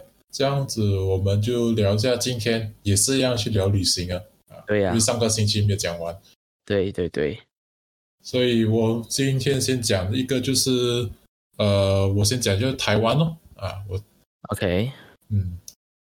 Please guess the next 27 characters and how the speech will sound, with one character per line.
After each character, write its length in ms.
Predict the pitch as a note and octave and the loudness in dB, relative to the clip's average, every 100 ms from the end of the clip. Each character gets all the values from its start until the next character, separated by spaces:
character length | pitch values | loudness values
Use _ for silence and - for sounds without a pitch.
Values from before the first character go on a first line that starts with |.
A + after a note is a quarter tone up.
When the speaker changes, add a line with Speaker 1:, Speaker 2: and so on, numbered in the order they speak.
| _ | _
Speaker 1:
so， 560 | - - D#3+ D#3 D#3+ D#3 - - | -4 2 4 4 2 -2 -12 -6
台 280 | - A#2+ D3 | 0 2 2
湾 300 | C#3+ C#3+ D3 | 2 2 2
的 80 | |
话， 240 | D3+ D#3 D3 | 2 2 2
我 280 | A2+ G#2 G2 | 2 2 2
是 680 | - D3+ C#3+ C#3+ C#3+ - - - | 2 2 4 4 2 -2 -10 0
二 100 | D#3 | 0
零 180 | G#2+ | 2
一 60 | G#2+ | 0
七 220 | D#3+ - | 0 0
年 240 | B2 G#2 G#2 | 2 2 4
年 200 | G#2 G#2 | 2 2
尾 120 | G2 | 0
去 240 | F2 - A2 | 0 0 0
的， 160 | F2+ | -2
十 220 | G2 - | -2 -2
二 100 | G2+ | 0
月 160 | G#2+ A#2 | 2 2
这 60 | A#2 | 2
样 80 | |
子 120 | G#2 F2+ | 2 0
年 200 | F#2+ G2+ | 0 0
尾 100 | F2+ | 0
去， 160 | - | 0
去 260 | G#2 - | 0 0
的， 80 | G#2 | 0